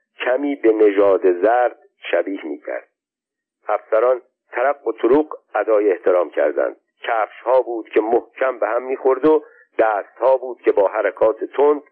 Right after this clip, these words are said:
بالا می‌رفت. او جواب احترامشان را با احترام داد. چشمش به من افتاد. نگاهی به من کرد.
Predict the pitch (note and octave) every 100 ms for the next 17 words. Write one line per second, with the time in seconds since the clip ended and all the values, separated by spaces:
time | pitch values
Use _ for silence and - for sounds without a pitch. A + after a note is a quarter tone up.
0 | - G2 F2 D2+ - - - _ _ _
1 | _ _ _ _ _ _ _ E3+ E3+ D#3+
2 | D#3+ E3+ D3+ D3 C#3+ D3 C#3+ C#3 C3+ C3
3 | A#2+ G2 - G#2 A2 G#2+ G2 E2 - _
4 | C#3 C3+ B2+ - G#2+ G2 E2+ - - G#1
5 | - _ - G#2+ B2+ A#2 G2+ G2 E2+ D2+
6 | A1+ A#1